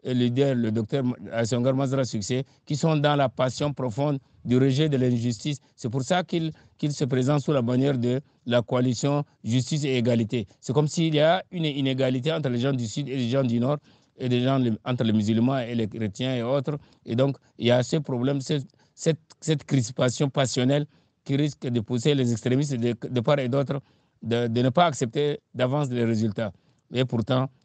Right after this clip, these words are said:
le Premier ministre a beaucoup de chance et le président de la transition a aussi sa, sa chance de son côté. Et ça n'a, ça n'inaugure pas de bons lendemains. C'est les, cette élection est marquée beaucoup de, beaucoup de côtés émotionnels, et de, d'émotions,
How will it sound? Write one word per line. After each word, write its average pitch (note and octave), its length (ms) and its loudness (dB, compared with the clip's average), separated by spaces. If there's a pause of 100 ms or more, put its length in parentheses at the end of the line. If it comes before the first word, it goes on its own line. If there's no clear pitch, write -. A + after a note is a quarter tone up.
(180)
le A#2 160 2
Premier C3+ 200 2
ministre C#3 260 0
a A#2 120 -2
beaucoup B2 240 0
de C3 120 0
chance B2+ 320 -2 (320)
et A#2+ 100 -6
le A#2 80 2
président A#2 320 2
de B2+ 100 0
la A#2 120 0
transition A2+ 420 -2
a B2 220 -2
aussi A#2 280 -4
sa, C#3 240 -2
sa A#2+ 180 0
chance C3 240 -2
de A#2 80 0
son B2 180 -2
côté. A#2+ 340 -6 (400)
Et A#2+ 40 -6
ça B2 160 2
n'a, C3 220 2 (120)
ça B2+ 160 0
n'inaugure C#3+ 520 2
pas D#3 160 0
de C3+ 100 -4
bons C3 180 0
lendemains. B2 460 0 (320)
C'est - 160 -10
les, A#2 320 0
cette C3+ 260 0
élection C3 420 0 (300)
est C#3+ 100 -2
marquée C3 360 0
beaucoup C#3 420 2
de, B2 180 2 (200)
beaucoup A#2+ 400 -4
de C#3 100 0
côtés B2+ 460 -4
émotionnels, B2+ 640 2 (480)
et B2+ 120 -4
de, A#2+ 300 -2
d'émotions, B2 680 2